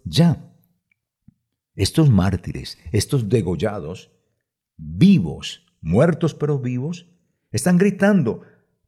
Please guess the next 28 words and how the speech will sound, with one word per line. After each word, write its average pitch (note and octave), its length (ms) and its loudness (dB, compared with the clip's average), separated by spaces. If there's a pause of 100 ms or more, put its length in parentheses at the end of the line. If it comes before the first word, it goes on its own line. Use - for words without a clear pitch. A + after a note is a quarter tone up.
(120)
"¿Hasta C#3+ 540 -2
cuándo, D#3 640 2 (540)
dueño B2 800 2
santo F3+ 680 2
y A#2+ 40 -2
veraz, A2+ 560 -2 (260)
vas C#3+ 320 2
a G3+ 60 4
estar F3+ 400 0
sin C#3 240 -2
hacer D3 300 2
justicia E3+ 800 -2
y G#2 80 -4
sin C#3 260 0
tomar B2+ 440 0
venganza D3+ 840 2 (200)
por B2 180 2
nuestra A2+ 320 0
sangre F3 460 2
de B2+ 80 0
los A2+ 140 0
habitantes D#3+ 680 2
de C3+ 100 0
la A#2 140 -6
tierra?". D#3+ 460 -2 (460)
Es - 140 -10
una D#3 600 4
pregunta C#3 920 2